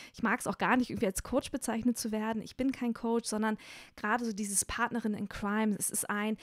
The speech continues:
wir entwickeln gemeinsam, wir arbeiten auf Augenhöhe zusammen. Wenn's dir schlecht geht, bin ich deine Rückendeckung. Wir tragen die Herausforderung einfach gemeinsam, ne? Und, ähm, durch meine Werte und durch meinen Werdegang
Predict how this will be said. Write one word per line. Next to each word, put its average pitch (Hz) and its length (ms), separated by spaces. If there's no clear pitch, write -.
wir - 120
entwickeln 233 440
gemeinsam, 208 720
wir 214 120
arbeiten 233 360
auf - 220
Augenhöhe 208 540
zusammen. 202 580
Wenn's 208 200
dir 226 100
schlecht 233 400
geht, 220 240
bin 220 140
ich 226 80
deine 226 280
Rückendeckung. 202 880
Wir 214 100
tragen 226 640
die 214 100
Herausforderung 220 680
einfach 202 420
gemeinsam, 185 840
ne? 220 340
Und, 214 420
ähm, 214 320
durch 233 220
meine 220 500
Werte 247 540
und 226 160
durch 233 160
meinen 214 260
Werdegang 240 640